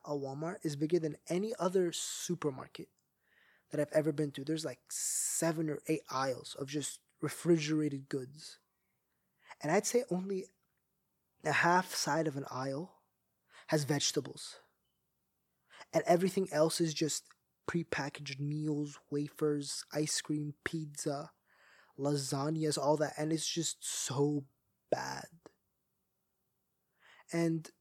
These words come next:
once you get to the bakery, oh, the bakery, you know, when you go to a Bonds bakery, a Safeway bakery, a Ralph's bakery,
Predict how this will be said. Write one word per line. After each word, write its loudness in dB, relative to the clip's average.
once 4
you -2
get -2
to -8
the 6
bakery, 4
oh, 4
the -2
bakery, -2
you 0
know, 2
when -2
you -2
go 0
to 0
a -4
Bonds -8
bakery, -8
a -8
Safeway -4
bakery, -4
a -2
Ralph's -4
bakery, -4